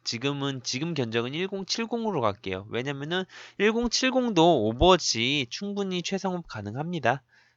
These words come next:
그리고 에스에스디 같은 경우는 방송용 컴퓨터니까요. 구육공 에고로 잡아드릴게요.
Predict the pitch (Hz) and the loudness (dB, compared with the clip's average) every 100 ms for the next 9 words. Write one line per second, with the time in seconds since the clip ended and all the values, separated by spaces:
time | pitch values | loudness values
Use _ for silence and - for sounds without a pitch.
0 | _ 101 101 117 147 165 165 170 - - | _ -6 -4 0 2 4 4 0 -8 -14
1 | - 110 135 214 220 214 208 196 190 175 | 2 2 6 6 6 4 4 4 4 0
2 | 165 160 160 170 175 175 170 160 - _ | 0 2 2 2 4 4 2 -2 -12 _
3 | _ _ _ _ 139 - _ - 135 160 | _ _ _ _ -20 -20 _ -2 0 2
4 | 214 214 196 196 185 - 160 131 123 135 | 2 2 4 4 2 -2 -4 0 -2 2
5 | 180 131 104 _ _ _ _ _ _ _ | 4 2 0 _ _ _ _ _ _ _
6 | _ _ _ _ _ _ _ _ _ - | _ _ _ _ _ _ _ _ _ -20
7 | - 165 190 180 120 127 165 190 175 120 | -6 -4 -2 4 6 6 6 4 4 4
8 | 104 95 92 - 95 95 | 2 0 -8 -10 -10 -10